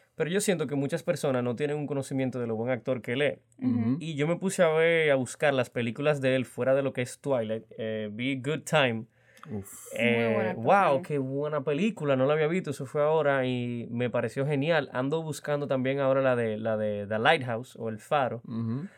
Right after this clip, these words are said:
Speaker 2: Excelente,
Speaker 1: Eh,
Speaker 2: eh, tanto él como William Dafoe.
Speaker 1: sí, no la he encontrado esa, no la he podido ver porque no la he encontrado en, en ningún lado.
Speaker 2: Ah, te puedo mandar mis links.
Speaker 1: Sí, necesito. Tú sabes que yo creo que va a haber muchas,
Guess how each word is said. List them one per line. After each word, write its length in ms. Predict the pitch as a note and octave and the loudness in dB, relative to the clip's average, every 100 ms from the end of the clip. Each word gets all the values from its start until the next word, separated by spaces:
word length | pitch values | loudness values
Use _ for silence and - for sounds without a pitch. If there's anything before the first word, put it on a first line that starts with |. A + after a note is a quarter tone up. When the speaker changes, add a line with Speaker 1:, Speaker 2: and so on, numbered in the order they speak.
| - | -12
Speaker 2:
Excelente, 580 | G3+ G#3 - G3+ A3 G3 | -12 -10 -6 -6 -4 -4
Speaker 1:
Eh, 180 | D3+ C#3 | -4 -4
Speaker 2:
eh, 40 | A3 | -4
tanto 320 | - A#3 C4 B3+ | -4 -4 -2 -4
él 140 | C#4+ | -2
como 180 | C#4+ A#3+ | -2 -2
William 260 | G#3 G#3+ | -4 -6
Dafoe. 240 | A#3+ A#3 - | -6 -4 0
Speaker 1:
sí, 120 | A3 | 0
no 180 | F#3 F#3 | 4 6
la 60 | G#3 | 6
he 20 | |
encontrado 680 | A3 G#3+ F#3 D#3 D3 B2 A#2+ | 4 2 0 6 6 8 6
esa, 140 | A#2+ | 2
no 100 | B2+ | 4
la 60 | E3 | 4
he 20 | |
podido 200 | F#3+ F#3 | 4 0
ver 100 | F#3 | 0
porque 200 | F3 C#3+ | -2 0
no 80 | C3+ | 0
la 100 | D3+ | 0
he 20 | |
encontrado 540 | D#3 D3+ A#2+ C3 B2+ B2 | 0 -2 2 4 4 2
en, 120 | A#2+ | -2
en 160 | - A#2+ | -4 -2
ningún 380 | A#2+ A#2 B2+ A#2 | -2 -2 -2 0
lado. 360 | G#2 G2 G2+ - | -2 -2 -6 -10
Speaker 2:
Ah, 180 | G3+ F#3 F#3 | -14 -14 -14
te 80 | G#3 | -16
puedo 180 | G#3 G3+ | -12 -10
mandar 300 | G3+ G3+ G3 | -10 -10 -10
mis 180 | F#3 | -12
links. 220 | - - - - | -14 -18 -20 -12
Speaker 1:
Sí, 400 | - F3+ F3 - | -4 -2 -2 -6
necesito. 560 | D3 C#3+ - F3 C#3 C4 C4+ | -6 -4 -2 0 2 2 2
Tú 120 | C#4 | 2
sabes 220 | B3 A#3 | 4 4
que 100 | G#3 E3 | 2 0
yo 140 | F#3 | 0
creo 200 | G3 F#3+ | 0 0
que 120 | F#3 | 2
va 60 | D#3+ | 4
a 20 | |
haber 120 | F3 | 4
muchas, 520 | E3+ F3+ F#3+ F3+ - | 2 0 -2 -2 -10